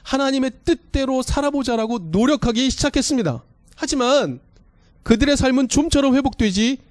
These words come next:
않습니다. 바벨론 포로에서 페르시아 시대가 되어서 고향으로 돌아오게 되었죠. 근데 그들의 삶은 이내 알렉산더의 지배를 받는, 알렉산더 제국의 지배를 받는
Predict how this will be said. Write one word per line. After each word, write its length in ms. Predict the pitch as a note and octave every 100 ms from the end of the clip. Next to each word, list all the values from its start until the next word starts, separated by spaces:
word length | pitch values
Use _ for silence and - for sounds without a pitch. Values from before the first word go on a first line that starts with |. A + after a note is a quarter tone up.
| _ _ _ _ -
않습니다. 500 | C#3 C#3 C3+ G#2+ - _ _ _ _ _ _ _ - - -
바벨론 400 | E3+ A#3+ B3+ A#3+
포로에서 720 | D4 C4+ G3+ E3+ E3 C4 - _ _ _ _ _ _ _ _ _ _ - - -
페르시아 600 | C#4 C#4 C4 C4 B3 A#3+
시대가 340 | A#3+ A#3 A#3
되어서 260 | G3 F#3 F#3
고향으로 400 | - F#3 F#3 F#3
돌아오게 480 | - F#3 G#3+ E3+ C3+
되었죠. 540 | B2+ A2+ - C3 A#3+ - _ _ _ _ _ _ _ _ _ _ _ - -
근데 140 | A3 B3
그들의 320 | A3 A#3+ B3
삶은 260 | B3 B3
이내 400 | G#3+ G#3+ G#3+ D4+ - _ _ _ _
알렉산더의 1200 | D#3 F#3+ B3 C4+ - A#3+ A#3+ A3 G#3+ A3+ C4 D#4 _ _ _
지배를 500 | - F#3 F#3+ A#3 A#3
받는, 520 | F#3 E3+ F3 D#3+ A#2 C3+ _ -
알렉산더 560 | C#3 E3+ - F3 E3+
제국의 400 | E3+ D#3+ E3+ F#3
지배를 400 | F#3+ A3 A#3 A#3
받는 400 | G3 D#3+ D3+ A#2+